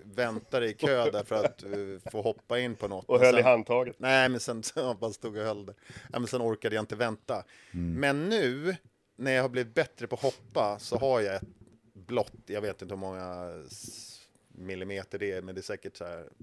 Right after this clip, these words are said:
Speaker 1: sex eller åtta millimeter, ehm, tjockt. Och det, nu kan jag hoppa ganska bra med det,
Speaker 3: Mm.
Speaker 1: eh, för att jag har blivit lite bättre på att hoppa. Ehm,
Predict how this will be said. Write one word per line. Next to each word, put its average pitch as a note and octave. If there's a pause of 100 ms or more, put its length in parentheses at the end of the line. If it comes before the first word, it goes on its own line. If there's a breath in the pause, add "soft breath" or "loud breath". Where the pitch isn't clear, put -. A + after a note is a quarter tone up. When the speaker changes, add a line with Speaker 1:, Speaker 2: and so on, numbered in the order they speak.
(160)
Speaker 1:
sex -
eller F#2+
åtta -
millimeter, F2+ (840 soft breath)
ehm, E2+ (240)
tjockt. -
Och G2
det, C#3+
nu E3
kan A#2+
jag G2
hoppa F#2+
ganska F2
bra C#3
med F#2
det, E2 (140)
Speaker 3:
Mm. G#2
Speaker 1:
eh, F2
för G#2+
att -
jag F#2
har F2
blivit F#2
lite F#2+
bättre F2+
på G2
att -
hoppa. G#2 (640 loud breath)
Ehm, F2+